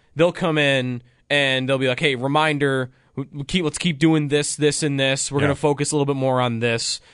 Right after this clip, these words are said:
Speaker 1: Like, it's, it's more, like, reinforcement of things that have been installed before the game than anything.
Speaker 2: Yeah.
Speaker 1: So it, I guess it depends what you mean by what, what you think halftime adjustments are. Like, they're not, "Hey, we're gonna,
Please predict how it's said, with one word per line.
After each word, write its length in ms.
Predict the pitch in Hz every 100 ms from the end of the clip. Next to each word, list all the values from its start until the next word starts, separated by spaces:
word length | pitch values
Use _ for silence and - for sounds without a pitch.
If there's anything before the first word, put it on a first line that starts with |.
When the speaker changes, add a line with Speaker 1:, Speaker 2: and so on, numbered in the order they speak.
| -
Speaker 1:
Like, 220 | - 127 117
it's, 180 | 123 -
it's 140 | 156
more, 560 | 175 208 202 180 156 123 _ _ _ _ _ _ -
like, 260 | 139 120 -
reinforcement 1120 | 139 190 180 156 - 170 165 - 139 113 110 _ _ -
of 160 | 147 135
things 300 | 160 156 139
that 80 | 139
have 100 | 135
been 100 | 131
installed 560 | 117 - 143 131 117
before 520 | 113 - - 147 135
the 160 | 117 117
game 420 | 104 117 95 92
than 100 | 104
anything. 460 | 104 92 85 82 67 -
Speaker 2:
Yeah. 180 | 98 85
Speaker 1:
So 360 | 160 135 120
it, 120 | 185 -
I 80 | 190
guess 160 | 214
it 60 | 185
depends 320 | 175 202 180
what 160 | 165 165
you 80 | 160
mean 280 | 156 156 143
by 360 | 127 117 110 - _ _ _ _ _ _ _
what, 240 | 156 160 143
what 160 | 156
you 40 | 151
think 220 | 170 147
halftime 440 | 151 139 160 127
adjustments 460 | 117 123 123 110 95
are. 160 | 110 95
Like, 140 | 123
they're 140 | 180
not, 340 | 190 196 165 - - _
"Hey, 140 | 196
we're 120 | 170 170
gonna, 180 | 185